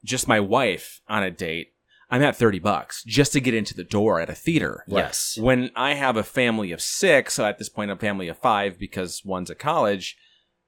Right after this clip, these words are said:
Speaker 1: I mean, that just reduced my ticket for, I don't have to pay for
Speaker 2: And
Speaker 1: the popcorn.
Speaker 2: nachos,
Speaker 1: The,
Speaker 2: all that
Speaker 1: uh,
Speaker 2: stuff.
Speaker 1: that all can be, can, that all can be do. But, but is this good? I'm really excited about that. I will pay that. But is this good
Speaker 2: I,
Speaker 1: for
Speaker 2: I would
Speaker 1: theaters?
Speaker 2: pay it h-, any day too.
Speaker 1: Is
Speaker 2: Uh, but I love movies.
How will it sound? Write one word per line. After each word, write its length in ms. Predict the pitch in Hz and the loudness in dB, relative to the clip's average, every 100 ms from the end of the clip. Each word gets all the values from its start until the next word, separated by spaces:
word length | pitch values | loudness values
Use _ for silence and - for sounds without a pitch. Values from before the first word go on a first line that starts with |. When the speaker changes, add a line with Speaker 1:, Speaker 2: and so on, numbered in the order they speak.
| _ - | _ -4
Speaker 1:
I 100 | 113 | 0
mean, 140 | 107 | 2
that 200 | 107 160 | 4 4
just 180 | 131 - | 2 -4
reduced 400 | 107 98 101 - | -2 -2 -4 -2
my 220 | 107 123 | 0 0
ticket 580 | 165 - 104 - 87 - _ _ | 0 -4 -6 -4 -6 -6 _ _
for, 560 | - - 104 101 101 98 | -12 -6 -2 0 0 0
I 100 | 98 | -2
don't 180 | 95 90 | -4 -4
have 160 | 92 - | -8 -12
to 60 | |
pay 160 | - 87 | -10 -8
for 20 | 87 | -6
Speaker 2:
And 60 | |
Speaker 1:
the 60 | 82 | -4
popcorn. 640 | - 156 - 147 143 135 - 78 | 4 4 6 4 2 2 -6 -10
Speaker 2:
nachos, 840 | 85 95 98 - 107 107 104 - 117 | -6 -4 -2 0 2 0 -2 -6 -2
Speaker 1:
The, 80 | 110 | 2
Speaker 2:
all 180 | 117 123 | 4 4
that 200 | 101 92 | 2 0
Speaker 1:
uh, 100 | 120 | 0
Speaker 2:
stuff. 120 | 117 | 2
Speaker 1:
that 140 | 117 113 | 4 4
all 160 | 107 | 4
can 160 | 107 120 | 2 0
be, 220 | 110 104 - _ | 0 -2 -8 _
can, 160 | 113 104 | -4 -2
that 100 | 104 | 0
all 100 | 95 | -2
can 100 | 107 | -2
be 60 | 104 | -2
do. 120 | 139 | 0
But, 200 | - - | 0 0
but 140 | 135 | 0
is 80 | 123 | 4
this 160 | 156 160 | 4 2
good? 460 | 123 147 156 175 - - - | 6 8 10 8 0 -4 0
I'm 280 | 131 147 156 | 4 6 8
really 240 | 165 196 | 8 8
excited 320 | 104 - 151 139 | 4 4 2 4
about 200 | 92 110 | -2 -2
that. 120 | - | 0
I 140 | 135 | 4
will 160 | 170 139 | 4 4
pay 220 | 123 98 | 2 0
that. 300 | 87 78 71 - _ _ | 0 -4 -6 -12 _ _
But 100 | 117 | -2
is 60 | 123 | 4
this 140 | 214 - | 4 8
good 100 | 120 | 8
Speaker 2:
I, 40 | |
Speaker 1:
for 120 | 135 135 | 8 10
Speaker 2:
I 120 | 135 | 10
would 120 | - | 12
Speaker 1:
theaters? 100 | 104 | 10
Speaker 2:
pay 100 | 135 | 8
it 180 | 113 120 | 8 4
h-, 80 | 131 | -2
any 180 | 135 117 | 0 2
day 220 | 92 82 | 0 -2
too. 260 | - 95 80 | -4 -4 2
Speaker 1:
Is 120 | 143 | 2
Speaker 2:
Uh, 60 | 117 | 6
but 100 | 131 | 8
I 140 | 120 127 | 10 8
love 320 | 113 117 92 | 8 6 4
movies. 540 | 110 90 82 - - | -2 0 -4 -6 -10